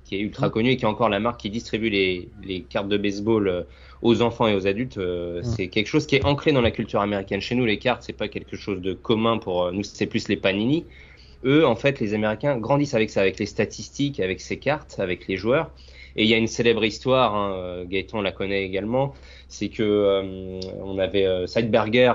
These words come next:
Speaker 1: qui avait été, euh, en mille neuf cent cinquante et un, qui avait créé la carte de Mickey Mantle, euh, très célèbre, le rookie. Euh, et en fait, si vous voulez, la deuxième série s'est très mal vendue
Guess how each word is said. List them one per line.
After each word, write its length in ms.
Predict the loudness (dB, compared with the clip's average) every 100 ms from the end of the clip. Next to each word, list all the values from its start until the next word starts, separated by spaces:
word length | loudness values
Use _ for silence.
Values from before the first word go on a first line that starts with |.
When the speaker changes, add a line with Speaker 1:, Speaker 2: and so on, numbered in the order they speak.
| 4
Speaker 1:
qui 80 | 0
avait 440 | 2 2 2 0
été, 360 | -4 0 2 4
euh, 320 | 2 -4 -4
en 120 | -4
mille 140 | 0 2
neuf 120 | 2
cent 180 | 2 0
cinquante 400 | -2 -2 -2 0
et 40 |
un, 100 | 0
qui 140 | 0 -2
avait 180 | -2
créé 320 | -4 2 4 4
la 140 | 0
carte 240 | -2 -2
de 80 | 0
Mickey 360 | 0 0 0 2
Mantle, 560 | 2 0 2 2 2 -4 -18 -20 -20 -20 -12 -6 -4
euh, 200 | -4 -6
très 180 | 0 0
célèbre, 320 | 2 2 4
le 100 | 2
rookie. 480 | 0 -4 -4 0 2
Euh, 320 | 2 2 0
et 120 | -2 -2
en 100 | 0
fait, 240 | 0 0
si 120 | -2
vous 60 | -2
voulez, 220 | 4 4
la 200 | 4 2
deuxième 280 | 0 2 2
série 320 | 2 0 0
s'est 200 | -2 -8
très 180 | -4 0
mal 160 | 0
vendue 460 | 0 -2 -2 -4 -8